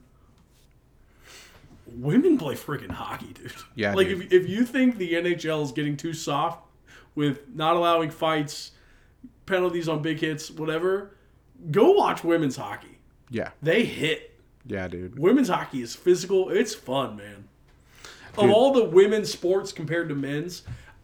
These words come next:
Speaker 1: I feel like if you're going to choose one to watch, I would say, like, if you're trying to support women, whatever, I, I think women's basketball is better than men's basketball, personally. Um, I think softball is a phenomenal sport. Women's volleyball is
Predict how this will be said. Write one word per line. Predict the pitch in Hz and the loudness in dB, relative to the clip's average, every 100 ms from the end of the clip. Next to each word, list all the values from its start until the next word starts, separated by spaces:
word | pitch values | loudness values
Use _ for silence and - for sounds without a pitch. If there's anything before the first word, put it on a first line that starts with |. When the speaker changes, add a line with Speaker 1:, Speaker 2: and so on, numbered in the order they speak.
| - | -4
Speaker 1:
I | 165 | -4
feel | 160 190 | 0 0
like | 202 190 | 2 2
if | 180 180 | 0 0
you're | 170 | -4
going | 147 160 175 | -2 -2 -2
to | 151 | -4
choose | 143 170 170 | -8 -8 -8
one | 143 156 156 | -6 -6 -4
to | |
watch, | 127 123 147 180 - - _ _ _ _ _ _ _ _ _ _ - | -4 -4 -4 -6 -12 -18 _ _ _ _ _ _ _ _ _ _ -2
I | 156 175 | 2 4
would | 175 151 | 4 0
say, | - 170 151 151 156 | -2 -2 0 0 -2
like, | 160 160 | -4 -2
if | 165 | -4
you're | |
trying | 156 170 | -2 -2
to | 156 | -4
support | - - 165 | -6 -6 -4
women, | 151 151 151 143 | -4 -4 -4 -4
whatever, | 143 147 156 156 - | -4 -4 -6 -8 -4
I, | 165 170 | -4 -4
I | - 160 | -4 -2
think | 175 139 | -2 -2
women's | 147 147 135 | -2 -2 -4
basketball | - 120 135 - 147 143 139 | -8 -10 -10 -8 -6 -4 -6
is | |
better | 113 135 139 | -8 -10 -8
than | 135 127 | -6 -4
men's | 127 139 139 | -4 -6 -8
basketball, | 160 156 - 165 165 | -10 -10 -10 -10 -10
personally. | 165 170 170 165 170 170 170 _ _ _ _ - | -8 -10 -10 -10 -10 -10 -16 _ _ _ _ -8
Um, | 131 131 127 123 120 - _ | -4 -2 0 -2 -8 -16 _
I | 151 | -6
think | 135 | -6
softball | - 139 131 - 143 135 | -6 -6 -6 -2 -2 -2
is | 117 | -4
a | |
phenomenal | - - 117 123 143 143 | -14 -16 -10 -8 -6 -8
sport. | - 156 151 - - _ - | -8 -8 -8 -10 -18 _ -8
Women's | 151 165 139 | -4 -4 -4
volleyball | - 127 143 127 123 120 110 | -6 -4 -2 -4 -4 -6 -8
is | 104 | -16